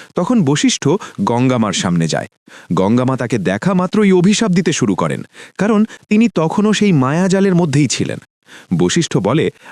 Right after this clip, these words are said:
"আমি আপনাকে যাই বলি না কেন, আপনি কিছুই বুঝবেন না। আমি আপনাকে ভুল প্রমাণ করব।"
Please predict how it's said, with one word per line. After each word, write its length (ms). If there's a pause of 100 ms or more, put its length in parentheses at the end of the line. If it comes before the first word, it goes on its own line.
(140)
"আমি 260
আপনাকে 340
যাই 320
বলি 220
না 100
কেন, 200
আপনি 240
কিছুই 400
বুঝবেন 380
না। 160 (380)
আমি 320
আপনাকে 340
ভুল 320
প্রমাণ 320
করব।" 360